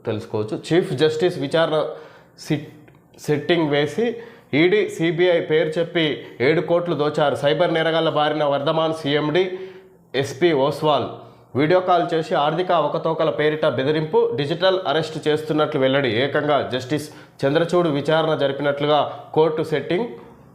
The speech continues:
భయపెట్టి ఏడు కోట్ల దోపిడీ, పోలీసులకు ఓస్వాల్ ఫిర్యాదు. ఐదు పాయింట్ ఇరవై ఐదు కోట్ల రికవరీ. గౌహతిలో ఇద్దరి అరెస్టు, సూత్రధారి, ఇతర నిందితుల కోసం గాలింపు.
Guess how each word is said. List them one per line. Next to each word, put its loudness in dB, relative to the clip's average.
భయపెట్టి 2
ఏడు 4
కోట్ల 0
దోపిడీ, 0
పోలీసులకు 0
ఓస్వాల్ 2
ఫిర్యాదు. 0
ఐదు 2
పాయింట్ 0
ఇరవై 0
ఐదు -2
కోట్ల 0
రికవరీ. 0
గౌహతిలో 2
ఇద్దరి 0
అరెస్టు, -2
సూత్రధారి, 0
ఇతర 0
నిందితుల 0
కోసం 0
గాలింపు. 0